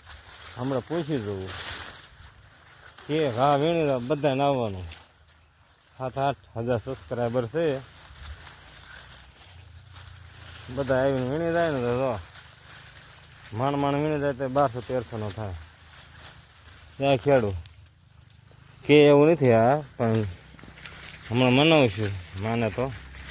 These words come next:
જો એ તો ઢીલો હતો પડી ગયો તને.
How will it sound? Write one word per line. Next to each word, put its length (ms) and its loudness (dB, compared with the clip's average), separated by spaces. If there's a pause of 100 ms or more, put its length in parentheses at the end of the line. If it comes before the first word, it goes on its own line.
(2250)
જો 140 4
એ 160 4
તો 380 4 (880)
ઢીલો 280 8
હતો 160 4
પડી 340 2
ગયો 120 2
તને. 260 -2